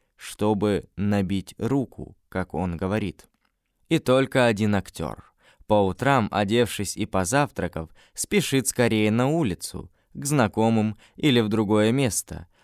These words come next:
по своим личным домашним делам, так как это его единственное свободное время. Пусть так,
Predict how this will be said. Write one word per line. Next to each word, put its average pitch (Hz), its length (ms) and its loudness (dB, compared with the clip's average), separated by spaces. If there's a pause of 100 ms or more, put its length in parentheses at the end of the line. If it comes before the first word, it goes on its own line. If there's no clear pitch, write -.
(120)
по 117 120 2
своим 104 400 2
личным 104 540 -2
домашним 104 560 0
делам, 104 500 -2 (420)
так 107 240 0
как - 320 -6
это 117 460 -2 (220)
его 160 320 2
единственное 110 800 0
свободное 87 760 -2
время. 90 440 -4 (840)
Пусть 101 360 -2
так, 135 380 -4